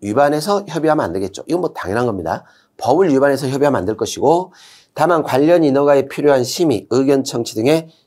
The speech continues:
자, 보세요. 절차는 뭐 한다 그랬어요? 생략이 가능하다 이렇게 했습니다. 자, 이걸 의의를 잡으시면 돼요. 왜? 원래 인허가 의제가 절차를 간소화시키겠다 이런 목적이니까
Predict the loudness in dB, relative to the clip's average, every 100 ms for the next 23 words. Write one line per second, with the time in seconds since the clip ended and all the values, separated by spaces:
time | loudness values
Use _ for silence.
0 | _ -14 -14 _ -12 -10 -10 _ _ _
1 | _ _ _ _ -10 -2 0 0 -4 -4
2 | 0 2 0 -2 -2 0 0 -2 -2 -6
3 | -6 _ _ _ _ _ _ _ -16 -4
4 | 0 2 2 2 0 -2 -12 -20 _ -20
5 | _ _ _ _ _ _ _ -18 -4 -2
6 | 0 -2 0 0 -2 -6 -10 -6 -6 -6
7 | -8 -8 -10 -18 _ _ _ -20 _ _
8 | _ _ -4 2 4 4 0 _ -2 2
9 | 0 0 -4 -4 -6 -6 -8 -10 _ _
10 | _ _ -2 0 0 -2 2 4 4 2
11 | -4 _ -2 2 4 4 2 2 2 -2
12 | -8 _ _ _ _ _ -12 -2 -2 -2
13 | -2 -2 0 -2 -8 -6 -6 -2 -4 -4
14 | -8 -6 -2 0 -2 -2 -6 -6 -2 -2
15 | -2